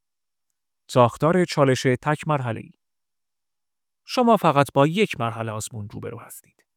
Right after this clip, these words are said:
تارگت سود معمولاً چیزی بین هشت تا ده درصد است. به محض رسیدن به این تارگت، البته با رعایت قوانین، شما صاحب حساب واقعی می‌شوید. تفاوت‌های حیاتی و خطرات پنهان.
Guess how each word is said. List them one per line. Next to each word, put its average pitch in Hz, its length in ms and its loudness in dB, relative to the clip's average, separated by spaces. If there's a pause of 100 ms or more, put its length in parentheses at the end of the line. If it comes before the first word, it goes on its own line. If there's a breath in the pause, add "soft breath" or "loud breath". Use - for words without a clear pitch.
(520)
تارگت 180 440 4
سود 143 340 2
معمولاً 180 540 4
چیزی 143 280 2
بین 123 280 2
هشت - 320 -4
تا 131 140 2
ده 143 240 -2
درصد - 360 -14
است. - 240 -20 (440)
به 127 100 2
محض 120 260 0
رسیدن 143 560 2
به 180 60 4
این 170 140 2
تارگت، 143 460 2 (280)
البته 120 440 0
با 123 180 4
رعایت 147 460 2
قوانین، 143 500 0 (260)
شما 208 340 2
صاحب 135 380 0
حساب 120 360 0
واقعی 131 500 0
می‌شوید. - 520 -18 (1600)
تفاوت‌های 156 680 2
حیاتی 131 560 2
و 180 140 2
خطرات 135 520 -2
پنهان. 120 420 -4